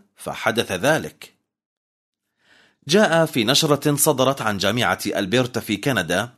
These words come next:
قد يدهش الناس في المناخ المعتدل إن علموا أن هناك في المتوسط ألفا وثمانمائة عاصفة تحدث في أي وقت، وأن الطاقة الموجودة في تلك العواصف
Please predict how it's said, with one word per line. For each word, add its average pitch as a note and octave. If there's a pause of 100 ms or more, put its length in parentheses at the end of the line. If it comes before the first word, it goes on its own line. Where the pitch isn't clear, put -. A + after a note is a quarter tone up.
(640)
قد F#2+
يدهش F#3+
الناس E3
في D3+
المناخ C3+
المعتدل A2+ (460)
إن C#3
علموا F3
أن A#2+
هناك A2
في C3+
المتوسط B2+ (100)
ألفا F#3
وثمانمائة C3
عاصفة E3+ (380)
تحدث D3+
في C3+
أي C3
وقت، - (420)
وأن D#3
الطاقة F3+
الموجودة B2
في G#2+
تلك A2+
العواصف G2+